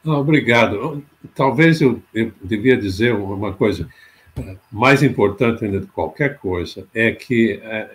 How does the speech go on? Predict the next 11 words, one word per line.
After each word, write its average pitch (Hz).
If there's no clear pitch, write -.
esse 104
sistema, 139
essa 98
reconstrução 143
constitucional, 95
essa 95
reinvenção 120
institucional 92
da 82
Hayek, 123
ah, 90